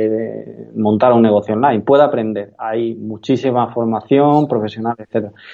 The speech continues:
Pero es que todo el mundo tiene básicamente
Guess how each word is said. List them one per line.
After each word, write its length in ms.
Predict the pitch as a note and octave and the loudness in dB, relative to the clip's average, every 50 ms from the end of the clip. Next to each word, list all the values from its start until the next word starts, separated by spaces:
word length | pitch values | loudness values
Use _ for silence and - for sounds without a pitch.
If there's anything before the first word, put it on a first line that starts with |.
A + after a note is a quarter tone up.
| - - - - | -20 -20 -6 -4
Pero 160 | D3 B2 B2 | -2 -2 0
es 60 | - | 0
que 100 | D#3+ C#3+ - | 0 0 2
todo 280 | - E3+ E3 E3+ E3 D#3 | 4 6 6 6 6 4
el 80 | D3+ D3+ | 2 -2
mundo 360 | D3 D3+ D#3 D#3+ E3+ F3+ F3 - _ | -4 -6 -2 0 0 0 0 -2 _
tiene 400 | C#3 C3+ C#3+ D3 D3 D3+ C#3 - | -10 -8 -6 -2 -2 -2 0 0
básicamente 720 | B2+ B2+ B2 - C3 C3 C3 C3 C#3 D3 D3 C#3+ - | 0 -2 -2 -2 0 2 4 4 4 2 0 -2 -4